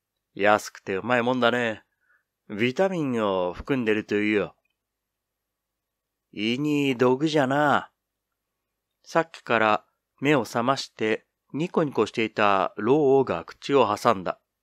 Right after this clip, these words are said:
「何、毒じゃない。」そう言って彼は老王の方を向いた。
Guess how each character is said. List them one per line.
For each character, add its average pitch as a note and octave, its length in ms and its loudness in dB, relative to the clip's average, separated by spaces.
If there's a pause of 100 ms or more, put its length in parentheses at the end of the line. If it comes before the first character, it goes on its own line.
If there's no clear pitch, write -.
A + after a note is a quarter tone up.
(1500)
「何、 G#2 600 0 (120)
毒 G#2 340 -4
じ C#3+ 80 2
ゃ B2+ 60 4
な C3+ 160 2
い。」 - 160 -8 (920)
そ - 200 -2
う E3 40 0
言 D#3+ 80 -10
っ - 20 -20
て D#3+ 360 2 (320)
彼 C3+ 280 2
は G2 320 0 (240)
老 B2+ 340 4
王 G#2+ 40 -2
の G2 140 -4
方 A2+ 340 2
を F#2+ 60 -2
向 G#2 160 -8
い G#2 80 -14
た。 - 340 -2